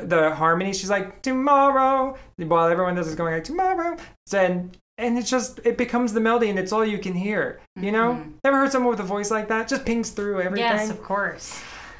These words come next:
Speaker 2: Laurie Beechman.
Speaker 1: That's why she has that theater on Forty-second Street named after her.
Speaker 2: Oh,
Speaker 1: Laurie
Speaker 2: yeah,
Speaker 1: Beechman
Speaker 2: that's
Speaker 1: Theater.
Speaker 2: right. Yeah. She's a real legend.
Speaker 1: Get
Speaker 2: And
Speaker 1: a belt
Speaker 2: honestly,
Speaker 1: like that.
Speaker 2: we, we've been cheated out of, out of more Laurie Beechman. It, it was very sad that she died.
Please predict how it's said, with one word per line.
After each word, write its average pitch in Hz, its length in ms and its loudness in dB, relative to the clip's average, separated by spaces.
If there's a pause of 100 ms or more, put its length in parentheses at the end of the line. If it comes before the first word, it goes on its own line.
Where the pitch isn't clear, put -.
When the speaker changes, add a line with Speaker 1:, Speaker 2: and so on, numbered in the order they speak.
(120)
Speaker 2:
Laurie 190 240 2
Beechman. 156 640 -2 (100)
Speaker 1:
That's 220 160 -4
why 226 80 -4
she 214 160 -6
has 196 160 -4
that 196 240 -4 (800)
theater 190 240 -4
on 196 140 -8
Forty-second 196 500 -10
Street 160 360 -12
named 160 200 -10
after 151 240 -12
her. 151 200 -16 (300)
Speaker 2:
Oh, - 20 6
Speaker 1:
Laurie 226 380 6
Speaker 2:
yeah, 202 140 0
Speaker 1:
Beechman - 20 0
Speaker 2:
that's 185 160 -2
Speaker 1:
Theater. 185 60 -4
Speaker 2:
right. 175 480 0
Yeah. 175 340 4 (220)
She's 269 200 0
a 277 60 2
real 269 240 6
legend. 240 380 4
Speaker 1:
Get - 80 0
Speaker 2:
And 202 100 2
Speaker 1:
a - 20 2
belt 208 100 4
Speaker 2:
honestly, 214 340 2
Speaker 1:
like 165 80 -4
that. 147 120 -10 (360)
Speaker 2:
we, 240 300 4
we've 254 340 0
been 240 160 4
cheated 214 360 2
out 170 180 6
of, 165 260 4 (260)
out 180 140 6
of 170 80 0
more 165 240 4
Laurie 160 220 4
Beechman. 147 340 -4
It, 170 220 0
it 190 100 0
was 180 140 -4
very 208 240 2
sad 160 260 2
that 139 120 -2
she 143 140 -4
died. 139 320 0